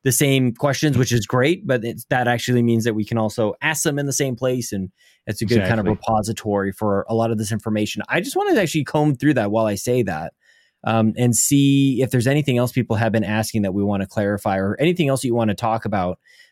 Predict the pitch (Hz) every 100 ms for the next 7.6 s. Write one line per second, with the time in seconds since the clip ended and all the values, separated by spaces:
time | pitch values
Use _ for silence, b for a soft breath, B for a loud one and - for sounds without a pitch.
0 | b 107 113 160 175 143 139 135 131 131
1 | 127 107 120 113 104 107 110 95 _ 110
2 | 101 98 92 90 90 _ _ _ _ _
3 | 147 139 135 120 110 104 110 117 107 113
4 | 104 101 98 113 107 101 90 85 - _
5 | _ - 135 110 85 - b b _ -
6 | 147 135 190 226 208 185 190 151 151 151
7 | 135 127 117 104 131 156